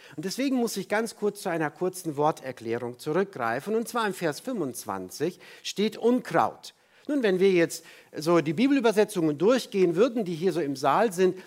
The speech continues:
da würde der eine sagen: „Bei mir steht was anderes, hier steht vielleicht auch noch etwas, vielleicht steht bei jemandem auch Teumelolch“, denn das ist nämlich die genaue Bedeutung dieses Wortes, ist der Afterweizen. Also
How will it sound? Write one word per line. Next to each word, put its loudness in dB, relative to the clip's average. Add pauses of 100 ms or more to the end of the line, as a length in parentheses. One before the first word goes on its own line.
(100)
da -10
würde 0
der 2
eine 4
sagen: 2
„Bei 0
mir 0
steht -6
was -6
anderes, -2
hier -6
steht -8
vielleicht -8
auch -4
noch -6
etwas, -2 (360)
vielleicht -2
steht -2
bei -2
jemandem 2
auch -2 (140)
Teumelolch“, 2 (280)
denn 2
das 0
ist -8
nämlich -4
die -6
genaue -2
Bedeutung 0
dieses -12
Wortes, -2
ist 0 (520)
der 2
Afterweizen. -2 (560)
Also -2